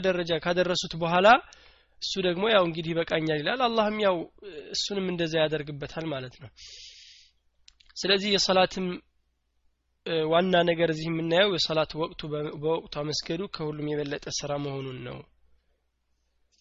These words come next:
ስለዚህ ወቅት የምትለውም መጥታለች ማለት ነው። አን አይሸተ ረዲየላሁ ዐንሃ ቃለት ለቀድ ካነ፣ አይሻ ስትናገር ምን አለች? ለቀድ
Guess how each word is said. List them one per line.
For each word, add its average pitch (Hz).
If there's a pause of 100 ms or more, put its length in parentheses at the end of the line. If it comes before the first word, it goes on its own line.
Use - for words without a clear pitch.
(440)
ስለዚህ 165
ወቅት 196
የምትለውም 170
መጥታለች 139
ማለት 135
ነው። -
አን 170
አይሸተ 202 (120)
ረዲየላሁ 170
ዐንሃ 165
ቃለት 185
ለቀድ 165
ካነ፣ 196 (680)
አይሻ 160
ስትናገር 180
ምን 170
አለች? 151 (160)
ለቀድ 185